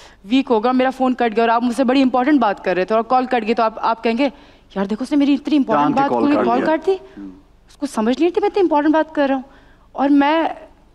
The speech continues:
Speaker 1: मैं क्या करती, मतलब मेरे पास तो कुछ था ही नहीं, वो नेटवर्क फिर हुआ,
Speaker 2: Assumption,
Speaker 1: सही है,
Speaker 2: you mean,
Speaker 1: सही है।
Speaker 2: जो assumption
Speaker 1: यस,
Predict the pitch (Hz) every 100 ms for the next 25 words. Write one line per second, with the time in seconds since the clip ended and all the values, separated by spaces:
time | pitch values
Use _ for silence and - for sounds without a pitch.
0 | _ _ _ _ _ _ 233 254 285 277
1 | 285 247 233 240 226 233 240 269 269 254
2 | 269 302 330 277 240 226 247 254 302 156
3 | 202 269 - 277 202 175 160 240 185 170
4 | 160 160 - 202 240 302 -